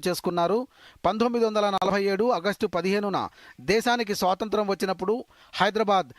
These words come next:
నిజాం నిరంకుశ పాలనలో ఉందని, సర్దార్ పటేల్ ఆపరేషన్ పోలో ద్వారా హైదరాబాద్ను భారతదేశంలో విలీనమయ్యేలా చేశారని అన్నారు.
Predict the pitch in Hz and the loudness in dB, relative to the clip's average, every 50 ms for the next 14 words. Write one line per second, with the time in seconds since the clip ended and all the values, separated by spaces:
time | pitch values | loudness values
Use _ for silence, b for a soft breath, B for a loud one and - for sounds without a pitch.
0 | b b b 139 160 160 185 240 247 240 226 202 202 214 226 208 - 214 220 226 | b b b -2 0 4 4 4 4 4 2 0 0 0 0 0 0 0 0 0
1 | - 214 202 202 202 190 196 196 196 190 175 170 175 175 196 202 220 247 - _ | 2 2 2 2 4 2 2 2 2 2 2 2 0 0 0 0 -2 -4 -6 _
2 | b b b b b - 190 185 185 170 226 240 240 196 226 208 196 220 208 208 | b b b b b 0 0 0 2 4 4 4 4 2 0 0 2 2 2 4
3 | - 160 180 185 220 214 214 - 214 202 190 160 185 190 190 196 180 175 180 180 | 4 2 2 2 2 0 0 0 -2 -4 -4 -2 0 0 2 0 0 2 2 2
4 | 180 185 180 175 127 160 175 175 196 202 190 185 185 165 170 170 143 107 B B | 2 4 2 2 2 2 0 0 0 0 2 2 0 0 -2 -4 -4 -4 B B
5 | B B B 120 156 185 220 226 214 - 214 185 208 190 - 208 185 185 190 185 | B B B 2 4 4 4 4 2 0 0 0 0 -2 -2 -2 -2 0 0 0
6 | 175 143 151 175 202 220 220 214 202 196 190 190 185 185 175 170 - 180 175 165 | 0 0 0 0 0 0 0 -2 0 0 0 2 2 2 0 0 0 -2 -2 0
7 | 185 165 165 160 165 160 156 156 156 151 147 135 120 | 0 0 0 0 0 0 0 0 0 0 0 0 -2